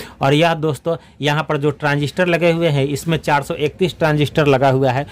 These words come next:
कोई दोस्तों उसको आईसी भी कहता है। तो इसी ट्रांजिस्टर पर दोस्तों सप्लाई आता है। यहाँ जब इक्यावन किलो का रेजिस्टेंस लगा के यहाँ जब सप्लाई आता है, यहाँ एक सौ दस वोल्ट है, यहाँ दोस्तों आपको साठ वोल्ट के करीब सप्लाई मिलेगा।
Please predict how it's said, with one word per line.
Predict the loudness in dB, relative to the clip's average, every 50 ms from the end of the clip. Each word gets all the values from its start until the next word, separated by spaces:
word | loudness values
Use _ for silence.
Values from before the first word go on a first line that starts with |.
| -16 -20 -20 -4 2
कोई | 4 4 4 4
दोस्तों | 2 0 0 0 0 -2 -2
उसको | -2 -4 -8 -4 -4 -4
आईसी | -2 0 0 0 0 2 0 2
भी | 2 2 2
कहता | 2 0 -2 0 -4 -6 -6
है। | -6 -6 -4
तो | -2 -2 -2 2
इसी | 2 0 2 2 0 0
ट्रांजिस्टर | 0 0 0 0 2 0 -2 -2 -2 -4 -2
पर | 0 -2 -2 0
दोस्तों | -2 -4 -4 -4 -6 -4
सप्लाई | -2 -4 -4 -2 -2 0 0 2 0
आता | 0 0 -2 -4 -4
है। | -4 -6 -10 -12 -18 -20 -20 -10 -4
यहाँ | -2 0 0 2 0 -2 2
जब | 0 0 0 0
इक्यावन | -4 -2 0 0 2 2 2 0 -2
किलो | -2 -2 -2 0
का | 0 0 0
रेजिस्टेंस | 2 0 -2 -2 -2 -2 -2 -2
लगा | -2 -2 0 0 -2
के | -2 -2 -2
यहाँ | 0 0 0 0
जब | 0 0 -2 -2
सप्लाई | -4 -6 -4 -2 -2 -2 0 0
आता | -2 -2 -2 -4 -4
है, | -2 -2 -2
यहाँ | 0 0 0 2 0
एक | 0 -2 -2
सौ | -4 -2
दस | 0 0 0 0
वोल्ट | 0 -2 -2 0 0
है, | 0 0
यहाँ | 0 0 0 -2 -4 -2
दोस्तों | -4 -4 -2 -2 -2 -2
आपको | -2 -2 -4 -6 -6
साठ | -6 -2 0 0 0 0 -4
वोल्ट | -4 -4 -4 -4 -6
के | -10 -8
करीब | -6 -6 -6 -6
सप्लाई | -8 -12 -10 -8 -6 -4 -4 -4
मिलेगा। | -4 -4 -6 -6 -6 -8 -10